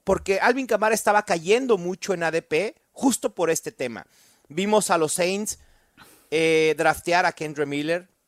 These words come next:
en, en el draft pasado. Adi-, añadieron a Jamal Williams.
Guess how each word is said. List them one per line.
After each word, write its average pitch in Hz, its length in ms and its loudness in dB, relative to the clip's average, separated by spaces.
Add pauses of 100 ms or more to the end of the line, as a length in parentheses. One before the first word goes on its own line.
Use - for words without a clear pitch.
(880)
en, 127 560 -6
en 120 380 -8
el 110 120 -12
draft 120 240 -6
pasado. 143 580 -2 (640)
Adi-, 147 400 0
añadieron 147 560 0
a 135 100 -2
Jamal 123 300 -4
Williams. 170 600 -2